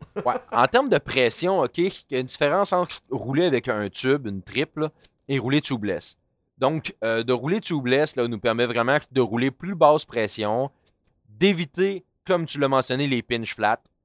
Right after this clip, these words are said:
Speaker 2: Donc, euh, quand que le pneu écrase, puis il vient pincer la triple et faire un flat. Donc, de rouler tubeless, vraiment, en vélo de montagne en deux mille vingt, là, euh, c'est pratiquement une nécessité.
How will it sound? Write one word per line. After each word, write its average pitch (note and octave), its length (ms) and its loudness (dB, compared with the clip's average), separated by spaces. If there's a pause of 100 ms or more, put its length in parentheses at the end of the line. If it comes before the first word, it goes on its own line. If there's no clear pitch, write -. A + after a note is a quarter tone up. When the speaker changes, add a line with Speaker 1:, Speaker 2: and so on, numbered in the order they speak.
(220)
Speaker 2:
Donc, G#2 260 -10
euh, G#2 160 -2
quand B2+ 140 -2
que A#2+ 100 -8
le G#2+ 60 2
pneu B2 260 -4
écrase, A#2 400 2
puis A#2 140 -16
il A2 60 -20
vient A#2 160 -6
pincer C3 440 -2
la A2 140 2
triple - 320 -6 (520)
et G#2+ 80 -12
faire A2 220 0
un G#2 120 -2
flat. G#2+ 280 0 (600)
Donc, G3+ 340 0
de D#3 80 2
rouler E3+ 480 0 (260)
tubeless, D3 680 0 (400)
vraiment, C#3+ 600 2
en A2+ 40 2
vélo C#3+ 180 0
de E3+ 60 -2
montagne C3 420 -2
en G#2 120 0
deux C#3+ 140 -2
mille G#2+ 180 -4
vingt, G#2 260 -4
là, F#2 200 -4 (580)
euh, F#2+ 500 -2
c'est C3 200 -6
pratiquement - 400 0
une D#3+ 80 -6
nécessité. - 480 -10